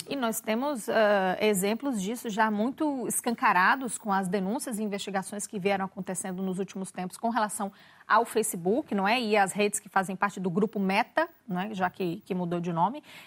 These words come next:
E sim, isso, estando público no Twitter, vai fazer com que haja também um, um novo olhar para o que é essa, essa ferramenta, não é? Mas, ah, agora, terminando aí com um pouco da filosofia, não é? Será que a gente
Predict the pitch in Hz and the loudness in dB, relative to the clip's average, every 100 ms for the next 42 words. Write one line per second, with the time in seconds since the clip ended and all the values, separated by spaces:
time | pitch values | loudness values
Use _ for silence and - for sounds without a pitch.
0 | - 254 - 277 269 180 196 - - 277 | -6 -4 -2 -2 -2 -2 -2 -2 -4 -4
1 | 220 175 175 - 233 247 - 226 202 214 | -4 -4 -6 -4 -4 -4 -2 -2 0 0
2 | 214 214 233 262 311 285 262 320 254 254 | -2 -2 -4 0 0 2 0 0 -2 -4
3 | 277 262 233 254 - - 226 220 302 330 | -4 2 2 2 -2 -2 0 -2 -2 -4
4 | - 262 254 277 330 320 269 240 320 - | 0 2 4 4 4 2 4 4 2 0
5 | 285 - 233 233 - - - 262 - 277 | -2 0 -2 -2 -2 0 0 -2 -2 -4
6 | 269 349 226 233 180 160 202 - - - | -2 -2 0 -2 -2 0 -2 -4 -18 -20
7 | - - 190 208 233 277 - - - - | -20 -8 2 4 4 2 0 0 0 0
8 | 214 220 247 262 226 196 - - 247 254 | 2 6 6 6 4 2 -2 0 2 2
9 | 233 233 220 220 226 240 220 208 220 - | 0 2 2 2 2 0 2 0 0 2
10 | 240 240 214 220 208 220 208 214 - 196 | 2 4 0 2 0 0 0 -2 -2 0
11 | 185 196 226 - 214 220 226 226 226 226 | 0 0 -2 2 2 2 0 0 -2 -2
12 | 214 196 175 | -2 -2 -4